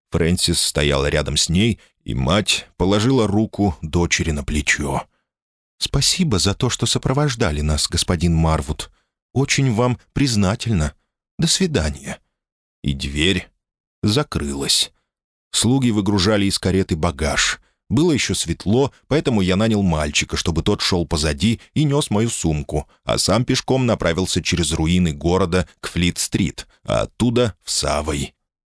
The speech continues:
Вследствие сидения в тесной карете я поначалу рад был возможности размяться. Однако мои мышцы до сих пор ныли после путешествия верхом. Над Лондоном нависли серые тучи,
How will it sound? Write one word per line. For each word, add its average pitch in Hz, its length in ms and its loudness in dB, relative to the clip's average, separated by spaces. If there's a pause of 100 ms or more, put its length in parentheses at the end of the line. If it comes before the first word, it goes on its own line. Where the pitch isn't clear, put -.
(120)
Вследствие 95 600 0
сидения 92 560 2
в - 100 -8
тесной 87 380 0
карете 95 640 0 (160)
я 104 160 2
поначалу 104 500 2
рад 117 220 0
был 82 160 -2
возможности 87 680 0
размяться. 92 800 -2 (280)
Однако 156 380 0
мои 147 220 2
мышцы 147 420 2
до 113 100 2
сих 117 240 0
пор 120 220 2
ныли 110 320 2
после 82 340 -2
путешествия 82 640 0
верхом. 76 640 -2 (500)
Над 78 200 0
Лондоном 139 640 2 (180)
нависли 139 440 2
серые 107 420 2
тучи, 98 580 0